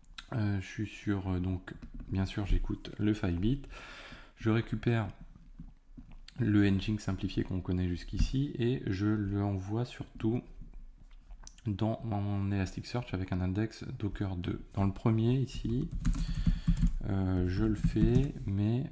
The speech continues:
euh, je l'envoie avec une conf qui est similaire, sauf que je vais l'envoyer vers un index Docker tout court.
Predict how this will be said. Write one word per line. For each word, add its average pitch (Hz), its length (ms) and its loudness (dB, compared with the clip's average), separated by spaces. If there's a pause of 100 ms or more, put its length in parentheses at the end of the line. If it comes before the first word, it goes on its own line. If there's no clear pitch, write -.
(120)
euh, 92 300 2
je 95 160 0
l'envoie 98 680 0 (320)
avec 95 720 -2 (760)
une 107 180 2
conf 110 400 0
qui - 180 0
est - 140 -6
similaire, 123 680 2
sauf - 300 -2
que 120 160 0
je 107 120 -4
vais 107 80 2
l'envoyer 92 520 2
vers 101 320 -2
un 92 120 0
index 90 540 0
Docker 98 480 -2
tout - 120 -8
court. - 240 -12